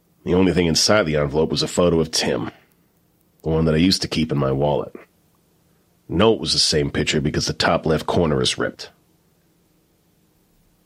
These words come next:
But there's something written on the back now. Consider me returning this to be a personal favor. I don't know what this fucking guy wants, but if I ever see him near my house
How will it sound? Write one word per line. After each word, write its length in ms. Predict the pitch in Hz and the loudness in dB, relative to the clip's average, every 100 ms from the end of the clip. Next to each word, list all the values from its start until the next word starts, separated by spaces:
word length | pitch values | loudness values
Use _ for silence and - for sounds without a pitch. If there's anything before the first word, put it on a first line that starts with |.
| _ _ - | _ _ 0
But 340 | 98 90 - _ _ _ _ | 2 2 -2 _ _ _ _
there's 140 | - - | -8 -4
something 320 | 95 78 82 | -2 0 0
written 260 | 85 73 | 0 -2
on 120 | 78 76 | -4 -4
the 60 | |
back 320 | 71 78 76 | -2 -2 -2
now. 280 | 78 - - - _ _ _ _ _ _ _ _ _ _ _ _ _ _ _ _ _ _ - | -6 -10 -12 -20 _ _ _ _ _ _ _ _ _ _ _ _ _ _ _ _ _ _ -8
Consider 360 | 101 - 147 | -2 2 4
me 160 | 143 139 | 6 6
returning 460 | 127 - 113 104 | 4 2 4 4
this 180 | 95 90 | 4 2
to 100 | - | -2
be 140 | 80 85 | -2 -2
a 60 | |
personal 500 | - - 101 - 98 | 0 0 2 4 2
favor. 500 | - - 76 69 - - _ _ _ _ _ _ _ _ _ _ _ _ _ _ _ _ _ _ _ _ _ _ _ _ _ _ _ _ _ _ _ _ _ _ _ - | 2 0 0 -2 -6 -10 _ _ _ _ _ _ _ _ _ _ _ _ _ _ _ _ _ _ _ _ _ _ _ _ _ _ _ _ _ _ _ _ _ _ _ -2
I 60 | 101 | 2
don't 80 | |
know 60 | 101 | 4
what 180 | 92 92 | 4 2
this 160 | 92 | 0
fucking 480 | - - 98 - 90 | -2 -2 -2 0 0
guy 180 | 82 80 | 2 0
wants, 420 | 73 73 76 - | 0 -2 -2 -4
but 200 | - 78 | -4 -6
if 120 | - | -6
I 120 | 76 76 | -6 0
ever 220 | 98 95 | 0 2
see 200 | 92 87 | 2 0
him 200 | 73 71 | 0 -2
near 140 | 67 65 | -2 -2
my 160 | 64 | -2
house 440 | - 117 117 120 | 0 2 4 2